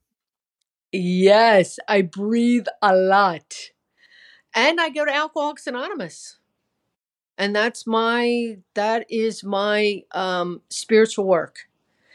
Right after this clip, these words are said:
And I do breath work for myself as well. And I have a friend, her name is, the, uh, I did say Doctor Coleman. Um, we exchange. You know how a massage therapist do that? They massage, exchange massages.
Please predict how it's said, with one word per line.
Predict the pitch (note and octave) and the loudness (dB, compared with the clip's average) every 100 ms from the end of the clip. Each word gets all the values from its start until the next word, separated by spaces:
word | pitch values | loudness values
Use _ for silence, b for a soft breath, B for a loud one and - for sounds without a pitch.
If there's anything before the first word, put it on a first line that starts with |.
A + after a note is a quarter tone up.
| B B B | B B B
And | A#3+ C4 | 4 6
I | |
do | B3+ C4+ | 4 -2
breath | - C4+ C4 | 2 0 2
work | C4+ | -4
for | - A#3 | -2 -6
myself | G#3+ A3 B3 A3+ F3+ | -6 -6 -8 -8 -10
as | F3 - | -14 -2
well. | G3+ E3+ - | 2 2 2
And | G#3+ | 0
I | G3+ | 2
have | G#3+ | 0
a | G3 | -2
friend, | - A3+ F#3+ F3 F#3 | -6 -2 0 -2 -4
her | G3 | -6
name | F#3+ F#3 | -4 -6
is, | F3+ | -4
the, | - - | -4 -2
uh, | G3 E3+ E3 | 0 0 -2
I | F3+ E3+ | -4 -4
did | F3+ D#3+ | -4 -6
say | - E3 | -2 -2
Doctor | D3+ E3 - | 0 -2 -4
Coleman. | - F#3+ F3 D#3 E3 b b b b | -2 0 0 -4 -12 b b b b
Um, | G#3 G3 F#3+ | 2 4 2
we | A3 A3+ C#4 | 2 4 4
exchange. | B3+ - C4 A3 D#3+ - - - _ | 2 -4 0 0 -2 -12 -18 -18 _
You | G3+ | 0
know | A3 | 2
how | A#3 B3+ A#3+ | 4 2 2
a | A3 | -2
massage | G3+ G3+ - G3+ G3+ G3+ | -2 -4 0 2 2 0
therapist | - G3+ G#3+ A3 A3+ - | -2 0 0 -2 -6 -6
do | A3+ | -6
that? | A3 A3 A3 G#3 | 2 2 2 -2
They | F#3 | -4
massage, | F3+ F3 G3+ G3+ G#3 - G#3 | -4 -4 -4 -4 -6 -10 -16
exchange | G3 G#3 - - G#3+ G3+ F#3+ | -4 -4 -4 -2 -2 0 -6
massages. | G3+ F#3+ F#3+ F#3+ G3 A3+ A3+ | -8 0 4 4 4 2 2